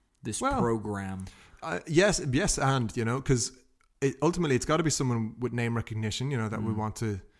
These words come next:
Speaker 2: to steer the ship, right? 'Cause, uh, we
Speaker 1: Mm.
Speaker 2: could name, you know, Johnny whoever, but that's not gonna, that's not gonna
Speaker 1: Right.
Speaker 2: compel the listeners,
Speaker 1: Right.
Speaker 2: you know?
Speaker 1: So, first thought here, and I am spitballing a bit, but another word for that is postulation.
Speaker 2: Yes.
Speaker 1: Now,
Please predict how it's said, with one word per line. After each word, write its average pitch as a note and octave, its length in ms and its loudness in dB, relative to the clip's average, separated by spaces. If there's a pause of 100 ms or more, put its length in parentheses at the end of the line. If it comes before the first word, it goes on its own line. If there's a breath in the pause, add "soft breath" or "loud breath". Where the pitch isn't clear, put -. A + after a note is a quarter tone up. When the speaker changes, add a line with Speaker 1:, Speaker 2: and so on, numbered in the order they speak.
(120)
Speaker 2:
to - 100 -8
steer A#2 200 0
the G#2 80 -2
ship, G#2+ 300 -4
right? G#2 160 -6
'Cause, B2 180 -4
uh, A2+ 200 -8
we A#2 80 0
Speaker 1:
Mm. G#2 60 -2
Speaker 2:
could C3+ 120 2
name, B2+ 280 2
you A#2 100 -2
know, G#2+ 160 0
Johnny A2+ 380 -2
whoever, A2+ 340 0
but G#2 180 -4 (340 loud breath)
that's B2 180 -2
not A#2+ 100 0
gonna, G#2+ 380 -2
that's - 160 -6
not B2+ 80 -4
gonna G#2+ 240 -2
Speaker 1:
Right. G2+ 160 -4
Speaker 2:
compel G#2+ 320 -2
the G#2 80 -4
listeners, G#2+ 340 -4
Speaker 1:
Right. G2+ 260 -4
Speaker 2:
you G#2+ 60 -8
know? G#2+ 140 -6 (300 soft breath)
Speaker 1:
So, - 220 -4 (1400)
first G#3 340 4
thought F#2 260 -8
here, A2 180 -6
and D3 140 -4
I D3 120 2
am G3 140 2
spitballing G2 760 -6
a F2+ 40 -6
bit, G2 360 -8
but A#2+ 420 -6 (380)
another A#2 240 -4
word A2+ 180 -2
for A#2 120 -10
that G#2 180 -6
is - 80 -10
postulation. F2+ 580 -10
Speaker 2:
Yes. G2+ 180 -10 (1200 soft breath)
Speaker 1:
Now, D3 280 -4